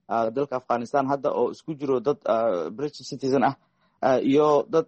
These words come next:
ah, muwaadiniin waddankaana iyo dad hadda la siiyey magangelyo. Ah, sidaa darteed, ah, wad-,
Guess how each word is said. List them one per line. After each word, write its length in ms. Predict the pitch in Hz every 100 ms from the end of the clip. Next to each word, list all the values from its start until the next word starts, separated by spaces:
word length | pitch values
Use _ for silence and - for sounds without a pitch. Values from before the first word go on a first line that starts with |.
| -
ah, 280 | - 131 123
muwaadiniin 380 | 131 127 123 160
waddankaana 360 | 156 131 147 151
iyo 100 | 127
dad 120 | 156 139
hadda 200 | 139 139
la 100 | 123
siiyey 280 | - 123
magangelyo. 500 | 120 120 120 131 151 - _ _ _
Ah, 200 | 135 135
sidaa 260 | 127 175 170
darteed, 400 | 170 156 165 175 _ -
ah, 320 | 131 131 127
wad-, 240 | 127 123